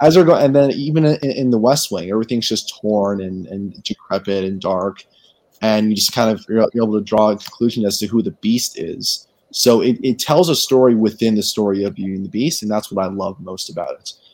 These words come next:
Um, so this, this was, um, my number, uh, yeah, this is my number one in locations. So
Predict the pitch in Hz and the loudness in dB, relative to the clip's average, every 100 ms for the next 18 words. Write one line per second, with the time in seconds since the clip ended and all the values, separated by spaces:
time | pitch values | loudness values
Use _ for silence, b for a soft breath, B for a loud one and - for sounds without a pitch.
0 | b - 101 98 95 95 - 117 123 104 | b -6 -2 0 -2 -4 -2 0 0 -4
1 | 110 143 - 139 120 117 - 107 107 104 | 0 2 4 4 4 2 -2 0 2 2
2 | 101 98 92 _ _ 117 110 110 113 113 | 0 -4 -8 _ _ -2 0 2 2 2
3 | 110 95 - - 98 95 92 92 95 95 | 2 -2 -6 -6 -2 0 0 -2 -2 -2
4 | 92 - _ 151 170 113 - 180 147 156 | -4 -8 _ 0 2 2 0 0 0 0
5 | 135 127 139 - - _ _ _ _ 117 | 0 0 0 -4 -10 _ _ _ _ 0
6 | 117 113 123 127 - 87 - - - _ | 2 2 0 -4 -4 -8 -6 -8 -10 _
7 | _ - 107 101 95 | _ -8 -2 0 0